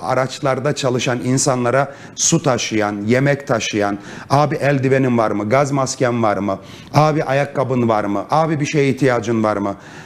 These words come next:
diye devamlı, e, böyle arazide insanlar birbirine yardımcı oluyor. Görüntülerde de gördüğünüz gibi. Mesela bu ekip Sakarya'dan gelen bir ekipti.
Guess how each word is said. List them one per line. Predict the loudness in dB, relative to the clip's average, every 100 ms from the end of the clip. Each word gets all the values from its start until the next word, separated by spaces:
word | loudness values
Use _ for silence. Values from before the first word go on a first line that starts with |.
| 0 4
diye | 6 6 4 0 -4
devamlı, | 2 2 4 2 2 2 0 -6 -20 -20 -4 2
e, | 4 2 2
böyle | 2 2 0
arazide | 0 2 2 0 -2 -2 -2 0
insanlar | 4 4 4 0 0 0
birbirine | 0 2 2 2
yardımcı | 2 2 0 -2 0
oluyor. | 0 2
Görüntülerde | 2 2 0 2 0 0
de | 0
gördüğünüz | 2 2 2 2 2 2
gibi. | 0 0 -4 -12 -2
Mesela | 2 2 2 0 0
bu | 0
ekip | 0 0 -4 -2
Sakarya'dan | 0 0 0 0 0 0 0
gelen | 0 0
bir | 0
ekipti. | 0 -2 -4 -2 0 0